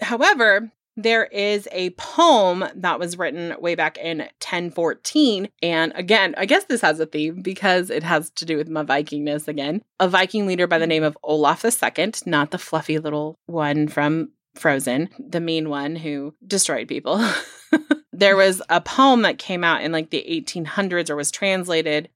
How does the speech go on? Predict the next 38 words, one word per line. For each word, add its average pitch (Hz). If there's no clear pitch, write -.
and 156
it 156
had 170
to 180
do 170
with 160
this 147
saga. 240
And 151
it 151
says, 160
"London 233
Bridge 185
is 175
broken 156
down. 143
Gold 185
is 240
won 170
and 190
brought 160
renown. 143
Shields 226
resounding, 170
war 175
horn 185
sounding. 151
Hild 220
is 202
shouting 175
in 180
the 180
den. 147
Arrows 185
singing, 170
mail 170
coat 175
ringing. 156